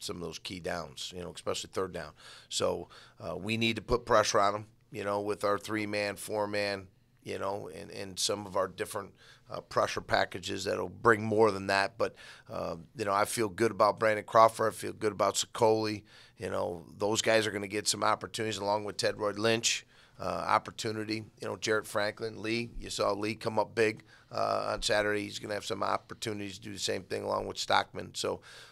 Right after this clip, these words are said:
uh, it'll be, uh, it's, it's, it's gonna be a well-devised game plan. Uh, we have to have a great day today, so everybody understands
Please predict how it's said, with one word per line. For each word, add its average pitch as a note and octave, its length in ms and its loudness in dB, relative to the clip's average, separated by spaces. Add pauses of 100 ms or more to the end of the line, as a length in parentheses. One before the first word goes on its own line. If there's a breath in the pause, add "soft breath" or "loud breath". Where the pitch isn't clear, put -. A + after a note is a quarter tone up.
(100)
uh, F#2+ 200 -8 (120)
it'll A2+ 140 -2
be, A2+ 340 -2
uh, G#2 200 0 (420 loud breath)
it's, - 380 -4
it's, - 440 -8
it's - 140 -6
gonna B2 160 0
be A#2 60 4
a A2 80 6
well-devised A#2 880 8 (100)
game B2 260 0
plan. B2+ 460 6 (360 loud breath)
Uh, F2 200 -4
we F#2+ 160 -6
have G2+ 140 -2
to G#2+ 80 2
have F#2+ 120 0
a F#2 40 -4
great A2 380 0
day A2 160 4
today, A2+ 680 4 (240 loud breath)
so G2 240 -6
everybody G#2 460 0
understands A2 880 0